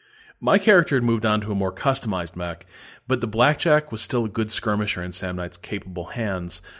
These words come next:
gnawing away at targets from the fringes of the battle and maneuvering to focus on their weak points. But as my best mech ace, Behemoth, got into trouble that was way, way over her head,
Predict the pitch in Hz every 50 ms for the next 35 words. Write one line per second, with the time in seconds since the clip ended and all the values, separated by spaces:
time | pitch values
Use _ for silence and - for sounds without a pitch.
0 | - - - 110 120 123 131 139 139 131 123 120 117 113 113 - - - 104 101
1 | 98 95 101 98 - - 104 98 92 - - - 120 117 113 107 104 95 95 90
2 | 85 87 87 85 85 85 85 85 87 - - - - - - - 120 127 123 127
3 | 127 120 113 113 117 113 107 - - 104 95 90 - 95 - - 82 80 85 85
4 | 85 90 90 - - - - 57 57 - - - - - _ _ _ _ _ _
5 | _ _ _ _ _ _ _ _ _ _ _ _ _ _ - 135 139 135 123 131
6 | 123 117 117 151 156 151 - - 147 147 139 - 110 92 90 98 - - - -
7 | 104 - - - 170 156 123 104 95 104 - - - 110 107 107 107 110 104 -
8 | - 110 101 104 104 98 101 78 82 98 95 92 82 110 120 123 117 110 101 92
9 | 87 - - - - - - - 117 120 127 131 131 127 123 117 101 107 98 98
10 | 101 92 87 - 104 95 90 82 80 87